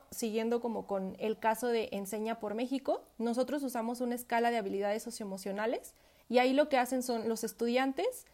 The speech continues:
reportan la frecuencia con la que realizan ciertas conductas que están relacionadas directamente con alguna de las cuatro habilidades que les explicaba previamente.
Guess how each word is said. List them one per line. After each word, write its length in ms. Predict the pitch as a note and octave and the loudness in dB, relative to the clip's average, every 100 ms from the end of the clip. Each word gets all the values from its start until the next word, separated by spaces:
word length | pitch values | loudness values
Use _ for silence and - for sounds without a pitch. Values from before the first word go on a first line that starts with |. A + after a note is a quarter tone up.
| _ _ | _ _
reportan 600 | A#3+ A#3 B3 C4 C4 C#4+ | 2 4 6 4 4 2
la 100 | C#4 | 2
frecuencia 600 | A#3+ G#3+ G#3 B3 B3 C4 B3+ | 0 -2 -2 -2 0 0 0
con 140 | A#3+ | -2
la 120 | G3+ | -2
que 140 | G#3+ G3+ | -2 0
realizan 420 | G3+ G#3+ A#3+ A#3 | 0 0 -2 -2
ciertas 360 | A#3+ G#3 A#3+ | -2 0 -4
conductas 580 | - G3+ A3 B3 C#4 D#4+ | -4 -4 -2 -2 0 0
que 100 | - | 0
están 260 | A3 A#3 A3+ | -2 0 2
relacionadas 580 | C4 A3+ A3 G3+ G#3 A3+ | 2 2 0 -2 0 0
directamente 680 | G#3 G3+ A#3+ B3 B3+ D4+ | -2 -2 -2 0 0 -2
con 200 | D4+ A3+ | 0 0
alguna 240 | G#3 G#3+ A3 | 0 -2 0
de 80 | G#3 | -2
las 160 | G3 | -2
cuatro 240 | G#3+ G#3 A3 | -2 -2 -2
habilidades 440 | G#3 G3 G3 G#3 | 0 -2 -2 -4
que 120 | - | -6
les 160 | G3 F#3+ | -6 -6
explicaba 580 | F#3 - F#3+ G3 G3+ G3 | -8 -6 -4 0 0 0
previamente. 640 | G3 G3 G#3+ A#3 G3 | -4 -4 -2 -4 -4